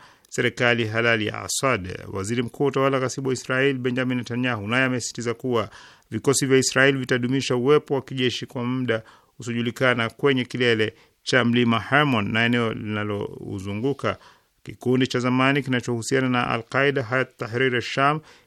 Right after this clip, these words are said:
kilidhibiti Damascus mapema Disemba kupitia mashambulizi makubwa, jambo lililosababisha Israel kutumia fursa ya udhaifu ulioibuka kupeleka vikosi vyake ndani ya ardhi ya Syria.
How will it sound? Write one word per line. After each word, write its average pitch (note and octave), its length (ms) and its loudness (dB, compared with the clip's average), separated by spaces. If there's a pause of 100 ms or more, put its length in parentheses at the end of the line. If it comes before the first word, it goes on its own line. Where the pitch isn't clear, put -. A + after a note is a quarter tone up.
(140)
kilidhibiti G#2+ 640 0
Damascus D3+ 640 2
mapema C3+ 640 0
Disemba A2+ 540 -4 (340)
kupitia A#2+ 380 -4
mashambulizi A#2+ 520 -4
makubwa, A#2 440 -4
jambo A#2+ 320 2
lililosababisha A#2 600 -2
Israel A#2 340 0
kutumia A#2+ 360 -4
fursa F#3 340 -4
ya C3 60 0
udhaifu A#2+ 380 -2
ulioibuka G#2+ 580 -4 (440)
kupeleka B2 640 0
vikosi A2 380 -6
vyake A2+ 480 -2 (400)
ndani A#2 720 0 (160)
ya A2+ 460 -4
ardhi A2 640 -2
ya G2+ 560 -6
Syria. C#3 680 0